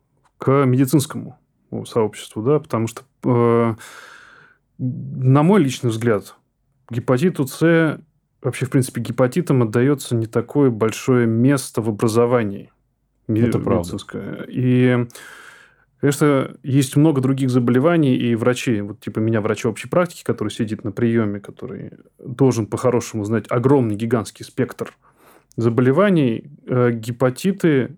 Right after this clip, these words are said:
Speaker 1: ну, мягко говоря, не на первом месте стоит, так же, как и выявление, профилактика. Естественно, мы, э, мы об этом думаем в целом ряде ситуаций,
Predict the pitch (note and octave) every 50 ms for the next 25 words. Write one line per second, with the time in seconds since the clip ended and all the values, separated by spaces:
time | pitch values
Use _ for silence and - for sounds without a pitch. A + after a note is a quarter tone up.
0 | _ - D3+ D3+ B2 A2 C3 D3 D3 - C3 B2 C3+ C3 A#2+ A#2 A#2 A2+ - C#3
1 | C3 C3 B2+ C3 B2+ A#2 - - - - - - G#2+ A#2 G#2 - - A#2+ A2 G2+
2 | A2 - - G#2+ - - G#2 G#2+ A2 G#2 A#2+ C#3 E3 D#3+ C#3 A#2 - - - -
3 | - A#2+ C3+ D3 D3 - - A2 - - C#3 C3 - - A2+ A2+ A#2 A2+ A#2 A2+
4 | A2+ A2+ G#2+ G#2 - - - - - _ _ _ B2+ C#3+ C#3 C3 C3+ B2+ C3 B2
5 | A2+ G#2+ A2+ G#2+ G#2 G#2 A#2 C3+ D#3 E3+ D#3+ - _ _ _ _ _ _ _ _
6 | - - - C3 A#2+ - B2 B2 A#2+ A#2 A2 A2 - B2 - C3 B2 A2+ G#2 -
7 | - - A2 G#2+